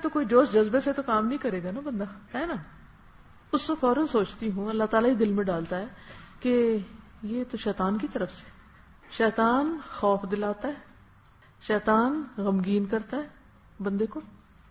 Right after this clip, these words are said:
اگر آپ معوذتین کو دیکھیں، دونوں صورتوں کو، قل اعوذ برب الفلق اور قل اعوذ برب الناس، قل اعوذ برب الفلق میں آپ دیکھیں، قل اعوذ برب الفلق، من شر ما خلق، ومن شر غاسق اذا وقب،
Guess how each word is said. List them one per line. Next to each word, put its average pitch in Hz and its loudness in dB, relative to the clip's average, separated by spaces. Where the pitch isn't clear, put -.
اگر 330 2
آپ 349 6
معوذتین 269 2
کو 294 0
دیکھیں، 196 0
دونوں 294 4
صورتوں 185 -2
کو، 190 -8
قل 226 2
اعوذ 220 4
برب 202 2
الفلق 202 -2
اور 202 -2
قل 196 0
اعوذ 185 -2
برب 170 -4
الناس، 160 -4
قل 311 4
اعوذ 349 6
برب 302 4
الفلق 285 2
میں 277 0
آپ 233 0
دیکھیں، 220 -2
قل 220 2
اعوذ 214 4
برب 196 0
الفلق، 185 -4
من 190 -4
شر 196 -4
ما 180 -4
خلق، 165 -10
ومن 185 -2
شر 190 -4
غاسق 175 -6
اذا 170 -6
وقب، 160 -8